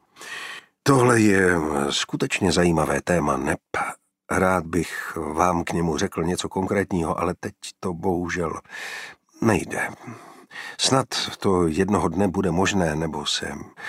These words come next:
nakonec všechno dozvíte z jiných zdrojů, ale děkuju vám. Moc jste mi pomohla, alespoň si to myslím. Zatím to nemůžu posoudit.“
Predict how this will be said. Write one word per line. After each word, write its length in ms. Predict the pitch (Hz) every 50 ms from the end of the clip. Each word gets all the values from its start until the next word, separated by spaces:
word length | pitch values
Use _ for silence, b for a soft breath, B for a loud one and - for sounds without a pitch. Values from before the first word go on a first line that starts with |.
| B B B B -
nakonec 340 | 92 - - 98 90 85 -
všechno 380 | - - 113 101 - 104 87
dozvíte 460 | 82 87 82 87 90 90 85 - 85
z 100 | 80 76
jiných 400 | 82 98 117 117 120 107 92 80
zdrojů, 580 | 78 73 69 73 69 67 69 67 71 76 80 80
ale 160 | 80 82 85
děkuju 400 | 90 131 160 - - 90 78 65
vám. 320 | - 87 87 - - - - B B B B B B B B -
Moc 260 | 101 113 151 151 -
jste 360 | - - - - - - 117
mi 140 | 117 110 101
pomohla, 460 | - - 107 101 87 80 76 76 80
alespoň 420 | 80 87 85 82 - - - 85 80
si 120 | - -
to 80 | - 80
myslím. 460 | 73 73 - - - 73 69 78 - B B B B B B B B B B -
Zatím 440 | 104 98 123 123 - 107 107 101 95
to 160 | 85 90 90
nemůžu 380 | 82 78 76 76 76 73 73 78 - _ _ _ _ -
posoudit.“ 680 | - 78 - - - - - - - - - - -